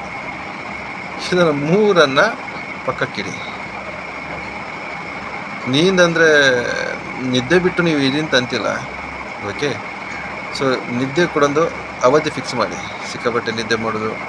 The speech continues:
ಅಥವಾ ಏನೋ ಒಂದು ನಿರಾಶೆಯಲ್ಲಿ ಇತ್ತು, ನನ್ನ ಕೈಯಿಂದ ಏನಾಗಲ್ಲ ಅನ್ನೋ ಒಂದು ಮನೋಭಾವಕ್ಕೆ ಬಂದು ಸುಮ್ಮನೆ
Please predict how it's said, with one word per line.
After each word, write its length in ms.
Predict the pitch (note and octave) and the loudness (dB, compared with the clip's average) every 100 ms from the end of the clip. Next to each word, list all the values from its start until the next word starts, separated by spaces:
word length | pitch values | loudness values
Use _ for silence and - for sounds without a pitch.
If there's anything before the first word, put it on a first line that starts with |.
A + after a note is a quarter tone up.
| - - - - - - - - G2 | -10 -10 -10 -10 -10 -10 -10 -8 -6
ಅಥವಾ 540 | G#2 G#2 F#2 E2 D2 - - - - - - - - - - - - - - - - - - - - - - - G2+ | 0 2 2 0 -4 -8 -10 -10 -10 -10 -10 -10 -10 -10 -10 -10 -10 -10 -10 -10 -8 -10 -10 -10 -10 -10 -10 -8 -4
ಏನೋ 260 | G#2+ B2+ B2 | 0 2 2
ಒಂದು 100 | A2+ | 4
ನಿರಾಶೆಯಲ್ಲಿ 440 | B2 B2 A#2 A2 | 2 2 0 0
ಇತ್ತು, 540 | G#2 - A2 A2 G#2 F#2+ F#2+ - - A2 | -4 -4 -4 -4 -6 -8 -10 -10 -10 -8
ನನ್ನ 140 | A2 A#2 | -6 0
ಕೈಯಿಂದ 300 | A#2+ A#2+ A2+ | 2 2 2
ಏನಾಗಲ್ಲ 720 | A#2+ A#2 A#2 A#2 A2+ A2+ G#2+ | 4 6 6 4 2 4 2
ಅನ್ನೋ 180 | A2 A2+ | 0 -2
ಒಂದು 180 | A2 G#2+ | -2 -2
ಮನೋಭಾವಕ್ಕೆ 540 | A2+ B2+ B2 A#2 A2+ | 0 2 2 2 -2
ಬಂದು 500 | A2 G#2 G#2+ G2+ - - - - - - - | -4 -4 -6 -8 -12 -12 -10 -10 -10 -10 -8
ಸುಮ್ಮನೆ 480 | B2+ B2 A#2 G#2 G2+ | -4 0 2 0 -2